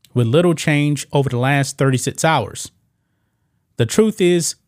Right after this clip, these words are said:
we need a miracle. I'm not saying that to sound grim, but to let you know that we need the strength of your prayers. No one believes in this kid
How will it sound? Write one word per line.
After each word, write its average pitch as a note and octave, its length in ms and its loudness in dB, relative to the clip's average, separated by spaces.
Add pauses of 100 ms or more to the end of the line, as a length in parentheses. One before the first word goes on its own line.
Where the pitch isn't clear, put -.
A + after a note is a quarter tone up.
we D#3 220 4
need D3+ 220 2
a A2+ 100 2
miracle. A2 680 -2 (1160)
I'm F3 160 0
not F3+ 180 -2
saying D#3+ 320 0
that C#3+ 220 0
to - 40 -8
sound A#2 340 -2
grim, E3+ 360 0 (460)
but B2 160 -2
to C3+ 80 -2
let C#3+ 260 -2
you C#3 60 2
know B2+ 480 0 (420)
that C3 180 0
we C#3 140 0
need C3+ 480 0
the A#2 120 -4
strength C#3+ 440 -2
of A#2 100 -2
your A2+ 140 -2
prayers. - 640 -4 (920)
No C3+ 160 2
one G3 200 2
believes E3+ 380 2
in C#3 100 2
this C#3+ 220 2
kid C#3 400 0